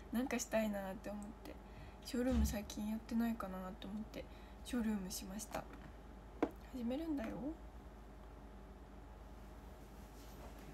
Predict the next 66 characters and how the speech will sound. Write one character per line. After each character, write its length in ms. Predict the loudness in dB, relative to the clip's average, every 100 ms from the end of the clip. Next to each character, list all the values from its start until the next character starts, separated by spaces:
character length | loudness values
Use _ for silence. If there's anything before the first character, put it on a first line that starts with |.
| -10 -10 -10 -10 -10 -10 -8 -8 -10 -10 -10 -10 -4 6
も 120 | 10
う 40 | 10
ね、 140 | 10
前 240 | 12 12
髪 240 | 12 12 10
が 100 | 8
限 240 | 8 8
界 200 | 10 10
を 40 | 10
迎 280 | 10 10
え 80 | 8
て 140 | 8 6
る 80 |
の、 120 | 6 4 0
弥 240 | -2 -2
生 40 | 0
は。 220 | 0 -2 -8 -12 -12 -12 4
こ 180 | 6
う、 120 | 8 6
こ 80 |
こ 160 | 4 6
が 120 | 8
ね、 120 | 8
も 120 | 8 6
う 60 |
く 140 | 6 6
る 120 | 6
ん 40 |
っ 20 |
て 80 | 4
な 100 | 2
っ 40 | 2
た 140 | 0
ら 60 | 2
お 100 | 0
し 160 | 2
ま 140 | 2 4
い 40 |
な 100 | 4
の、 80 | 2
も 220 | 0 0
う 40 | 2
弥 260 | 2 0
生 20 |
的 220 | -2 -4 -2
に 120 | -2
は。 100 | -2 -6 -12 -12 -12 -12 -12 -12 -12 -12 -10 -8 -6
こ 80 | 0
こ 60 | 2
の、 120 | 4 2 0
も 120 | -2
う 20 | 0
こ 100 | 0
こ 40 | 6
が 120 | 6
ね、 160 | 6 2
く 140 | 2
る 180 | 2 2
ん 40 | 0
っ 40 |
て 120 | -2
な 100 | -4
っ 20 | -4 -2
た 80 |
ら 100 | 0
ね、 120 | 0